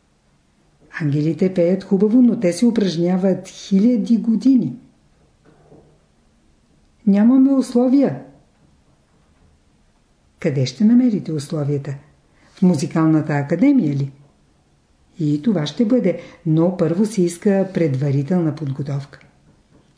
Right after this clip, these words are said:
После ще ви приемат в музикалната академия. Пейте, за да развивате и мисълта си. Всеки трябва да пее като условие за подобряване на здравето.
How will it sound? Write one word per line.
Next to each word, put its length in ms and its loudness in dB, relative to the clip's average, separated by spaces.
После 260 -2
ще 180 -4
ви 160 -2
приемат 360 -2
в 80 -12
музикалната 640 -4
академия. 560 -2
Пейте, 560 -2
за 280 -2
да 180 -2
развивате 600 -4
и 100 0
мисълта 520 -2
си. 200 -12
Всеки 500 -4
трябва 280 -2
да 200 -2
пее 280 0
като 280 0
условие 500 -4
за 200 -6
подобряване 640 -6
на 120 -2
здравето. 600 -4